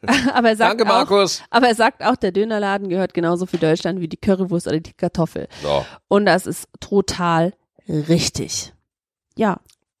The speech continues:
Speaker 1: Das ist, äh, wirklich so ein, ein, ein Catch aus der Vergangenheit, den man, äh, mit dem man gar nicht rechnet, dass einem da
Speaker 2: Glaub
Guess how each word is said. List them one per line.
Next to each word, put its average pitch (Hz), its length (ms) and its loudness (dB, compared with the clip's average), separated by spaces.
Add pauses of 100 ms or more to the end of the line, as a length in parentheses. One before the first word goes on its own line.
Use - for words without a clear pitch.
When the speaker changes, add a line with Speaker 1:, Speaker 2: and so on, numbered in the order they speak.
(1000)
Speaker 1:
Das 185 180 -2
ist, 247 200 -8
äh, 196 400 -2 (280)
wirklich 247 300 -4
so 226 160 2
ein, 214 460 0
ein, 190 360 -2
ein 196 360 -2
Catch 262 260 0
aus 214 180 -2
der 214 140 2
Vergangenheit, 214 720 -4
den 208 160 -2
man, 196 280 -4
äh, 175 280 -8
mit 208 180 0
dem 294 100 0
man 294 180 4
gar 247 180 2
nicht - 220 -2
rechnet, 254 280 -2
dass 233 160 -2
einem 220 260 -2
da 226 100 2
Speaker 2:
Glaub 220 60 -4